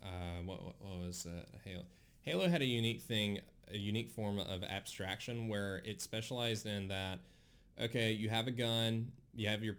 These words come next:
you have your basic three-shot pistol, you have a plasma pistol which could knock out an enemy shield, and then you can one-shot them with the pistol. Then you have the shotgun for close quarters, you know, the rocket launcher, you only have two shots, but you can use that against heavy-based enemies. But there was fluctu-, but there,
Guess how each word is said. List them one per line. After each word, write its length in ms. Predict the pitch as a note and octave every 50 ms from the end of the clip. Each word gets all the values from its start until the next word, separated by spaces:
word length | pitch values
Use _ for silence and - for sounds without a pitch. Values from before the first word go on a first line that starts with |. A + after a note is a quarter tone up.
| - -
you 120 | - A2
have 120 | G#2+ G#2
your 80 | A2 G#2
basic 320 | F#2+ G#2+ G#2+ - - F2
three-shot 380 | G2+ A2 G2+ G2 - G2 - -
pistol, 340 | G#2 F#2+ F2+ - G2 F#2+ F#2
you 80 | F#2
have 200 | F#2+ G2+ G2+ F#2+
a 260 | G2+ F#2+ F#2+ F#2 F#2+ F#2 F2+ - -
plasma 340 | - B2 C3 C#3+ C3 B2 G#2
pistol 400 | - G#2 F#2+ - - G#2 G2+ F#2+
which 220 | G2 F#2 - -
could 160 | - G2+ F#2
knock 240 | F#2 G2 F#2+ F#2+ -
out 300 | G#2 G2 F2+ F2+ F2+ F2 - G#2
an 100 | F#2+ F#2+
enemy 260 | F#2+ F#2+ F#2 F#2 F2
shield, 560 | F2 - - B2+ B2 A#2 G2 F2+ F#2 F#2 G#2+ - -
and 100 | A#2+ G#2+
then 80 | G2 G2
you 80 | F#2+ F2+
can 140 | - F2
one-shot 420 | F2+ G#2+ B2+ C#3 C3+ - F#2+ F2 -
them 100 | F2+ F2
with 140 | F2 F2+ F2+
the 60 | F2
pistol. 480 | - F#2 E2+ - - F#2 F2+ F#2 F#2 - - - - - - - - - -
Then 100 | - G2+
you 80 | G2+ G#2+
have 80 | A2+ G#2
the 60 | -
shotgun 420 | - C3 A#2+ A#2 A#2 A#2+ A#2 A2
for 80 | A2 -
close 260 | - A2+ G#2+ G#2 -
quarters, 540 | - A2+ A2+ A2 G#2+ G#2+ G#2+ G#2+ G#2 G2+ -
you 80 | F#2+
know, 100 | F#2 F#2
the 60 | F#2 G2
rocket 220 | G2+ G2+ G2+ F#2+
launcher, 380 | G2 G2+ G2+ F#2 - A2+ G#2 G2+
you 100 | F#2+ F#2+
only 140 | F#2 F#2+
have 100 | F#2+ F2+
two 140 | - - G#2
shots, 340 | F#2 - G#2+ G2+ G2 G2 F#2+
but 100 | - F2
you 60 | F#2
can 60 | F#2+
use 160 | F#2+ F#2+ F#2 G#2
that 160 | G2 F#2+ F#2+
against 280 | F2+ F#2+ F#2 - -
heavy-based 500 | G#2+ F#2+ F2+ F#2+ F#2 F2 F#2 F2+ F2+ -
enemies. 360 | F#2+ F#2 F2+ F#2 F#2 F2+ F2 - - - - - - - -
But 320 | B2 A#2 A2+ A2+ G#2+ A#2 B2+
there 140 | B2+ B2
was 200 | B2 A#2+ A#2 A#2
fluctu-, 560 | - - C#3 C3 C3 C3+ - C3+ - A#2+ A2+ A2+ - A#2
but 140 | B2 A#2+ -
there, 220 | B2+ B2 A#2+ A#2